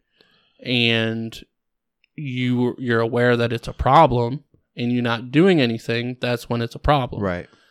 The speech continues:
Speaker 1: Being aware of it and being okay with it and being able to kind of flip at any moment
Speaker 2: Right.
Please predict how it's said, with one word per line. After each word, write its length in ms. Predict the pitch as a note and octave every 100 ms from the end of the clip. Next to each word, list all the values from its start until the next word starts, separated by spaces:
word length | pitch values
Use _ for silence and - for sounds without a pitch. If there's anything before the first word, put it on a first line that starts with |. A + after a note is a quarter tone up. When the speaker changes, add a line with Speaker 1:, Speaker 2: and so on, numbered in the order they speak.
| _ _ -
Speaker 1:
Being 200 | C3 A#2+
aware 320 | A#2+ C#3+ D3
of 120 | C#3
it 200 | C#3+ -
and 280 | A2+ A#2 A#2+
being 320 | B2+ A#2+ A#2
okay 520 | A#2 A2+ A2 - C3
with 280 | C3 B2+ B2+
it 220 | B2 A#2 -
and 560 | B2 A2 A2 A2+ A2+ - - D3
being 200 | C3 B2
able 260 | A#2+ B2 B2
to 200 | - A#2+
kind 280 | A#2+ A#2+ A#2+
of 60 |
flip 500 | - - B2 B2+ D#3+ - - _ _ _
at 100 | B2+
any 180 | A#2+ A#2
moment 460 | A#2+ A#2+ C#3 - -
Speaker 2:
Right. 280 | G2+ F#2+